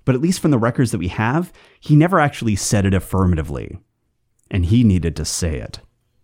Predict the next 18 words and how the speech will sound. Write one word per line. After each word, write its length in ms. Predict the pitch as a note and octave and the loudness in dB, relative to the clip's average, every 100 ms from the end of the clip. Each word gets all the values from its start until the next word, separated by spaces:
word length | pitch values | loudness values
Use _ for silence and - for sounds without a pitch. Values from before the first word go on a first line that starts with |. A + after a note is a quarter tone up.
| _ _ _ _ | _ _ _ _
And 160 | - G2+ | 0 4
that 160 | C3+ C#3+ | 4 4
deficit 640 | D#3 E3 A2+ - C2+ - - _ - | 2 2 -4 -6 -12 -16 -20 _ 2
might 300 | G2+ C3+ C3 | 4 4 2
be 140 | C3+ | 2
why 240 | G#2 F#2+ G2 | 4 0 0
the 100 | G2+ | 0
question 420 | - F2+ - G2 | 0 -2 2 2
of 80 | F2+ | 2
legitimacy 680 | F#2+ E2+ A2 G2 E2 D#2 D2+ | 0 0 2 2 0 -4 -6
becomes 340 | E2+ F#2+ F2 | -2 0 0
such 220 | - F#2 | 0 -2
an 140 | G2 - | -2 0
overwhelming 640 | G#2 F#2+ G2 F#2+ F#2 F2 | 0 2 2 2 2 0
theme 420 | - - G#2 D#2+ | -2 2 2 2
in 140 | D#2 D2+ | -2 -2
this 140 | D#2 | -4
story. 520 | - G2+ F2+ B1+ G1+ | -4 -2 -2 -4 -8